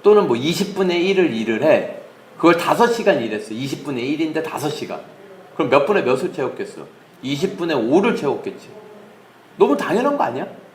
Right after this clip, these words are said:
두 개 곱하면 내가 일한 양이 나오는 거야. 시간과 내가 단위 시간당 일한 양하고 곱하면 뭐야?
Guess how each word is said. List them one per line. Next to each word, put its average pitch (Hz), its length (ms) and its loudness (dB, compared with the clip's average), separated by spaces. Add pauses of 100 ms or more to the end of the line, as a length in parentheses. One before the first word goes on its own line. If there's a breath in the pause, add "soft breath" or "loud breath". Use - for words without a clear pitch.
(260)
두 185 180 -2
개 247 180 6
곱하면 185 540 2
내가 139 200 4
일한 131 500 2
양이 107 260 -2
나오는 92 420 -6
거야. 82 120 -12 (680 soft breath)
시간과 240 920 6
내가 143 260 4
단위 135 280 -4
시간당 156 480 -2
일한 120 420 -2
양하고 117 680 4
곱하면 131 520 -6
뭐야? 113 240 -4